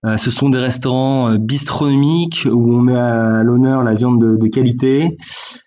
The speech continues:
et où on attache une, une importance assez particulière au, au sourcing puisque, euh, on s'approvisionne en direct auprès, euh,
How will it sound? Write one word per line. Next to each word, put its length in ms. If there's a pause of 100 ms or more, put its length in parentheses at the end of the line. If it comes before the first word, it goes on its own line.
(180)
et 160
où 160
on 120
attache 420
une, 80
une 480
importance 520
assez 360
particulière 720
au, 260
au 120
sourcing 720
puisque, 420
euh, 760
on 120
s'approvisionne 960
en 320
direct 480
auprès, 480
euh, 140